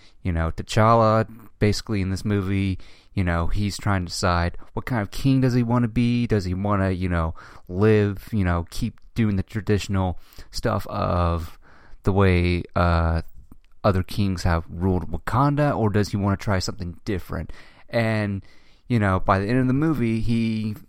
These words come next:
takes that, he takes that opportunity to finally realize that, you know, we can't do, we have to open to the world. As much as w-, I don't wanna do it,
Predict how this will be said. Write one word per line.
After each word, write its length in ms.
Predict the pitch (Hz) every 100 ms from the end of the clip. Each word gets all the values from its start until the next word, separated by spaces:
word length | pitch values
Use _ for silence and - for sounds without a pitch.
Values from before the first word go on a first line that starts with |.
| -
takes 360 | - 127 110 -
that, 360 | 113 104 101 - - - - - - - - - -
he 100 | 110
takes 240 | 101 107 -
that 140 | 101
opportunity 760 | 90 95 - 107 98 98 92 90 - -
to 120 | 107
finally 360 | 107 98 95
realize 320 | 95 101 92 90
that, 280 | 85 85
you 140 | - 101
know, 140 | 90
we 140 | 92 104
can't 400 | - 104 87 -
do, 400 | 92 85 85 85 - - - - - -
we 120 | 131
have 120 | 127
to 160 | - -
open 220 | 110 101
to 100 | 87
the 80 | 98
world. 460 | 82 82 76 64 - - - -
As 60 | -
much 160 | 139 135
as 100 | 127
w-, 180 | 139 -
I 160 | 143 143
don't 260 | 143 139
wanna 220 | 127 139 139
do 380 | 127 160 143
it, 180 | 113 110